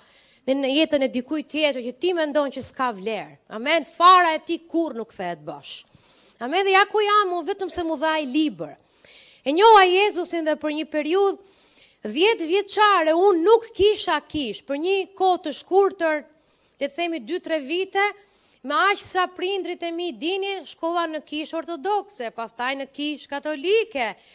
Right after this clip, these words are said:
Të gjitha llojet e kishave i kam përjetuar. Mirë po, tek asnjëra prej tyre Perëndia im nuk ishte. Perëndia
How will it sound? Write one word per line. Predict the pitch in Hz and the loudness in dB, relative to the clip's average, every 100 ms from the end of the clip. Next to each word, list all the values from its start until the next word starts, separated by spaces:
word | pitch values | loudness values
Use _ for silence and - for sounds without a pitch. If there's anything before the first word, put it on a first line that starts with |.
| - _ | -20 _
Të | 247 185 | -14 -8
gjitha | 226 403 415 392 | -2 0 0 0
llojet | 359 381 359 311 | 0 -2 -4 -6
e | 269 | -10
kishave | 302 359 311 320 277 285 | -4 -2 -2 -4 -4 -6
i | 262 | -6
kam | 226 208 | -8 -10
përjetuar. | 190 262 240 - - 226 190 175 - _ _ _ _ _ _ - | -8 -6 -4 -6 -8 -8 -6 -8 -12 _ _ _ _ _ _ -6
Mirë | 311 330 | -6 -4
po, | 311 | -6
tek | 311 277 285 | -6 -8 -8
asnjëra | 262 - 370 427 370 | -10 -8 -8 -6 -6
prej | 285 285 | -8 -10
tyre | 254 247 | -8 -8
Perëndia | 214 220 220 208 226 208 | -8 -8 -6 -8 -8 -10
im | 196 180 | -10 -14
nuk | 175 - 127 | -16 -16 -18
ishte. | - - 131 _ _ _ _ _ _ _ _ _ _ | -16 -16 -18 _ _ _ _ _ _ _ _ _ _
Perëndia | - 247 254 254 294 370 392 | -6 -4 -4 -4 -2 -2 0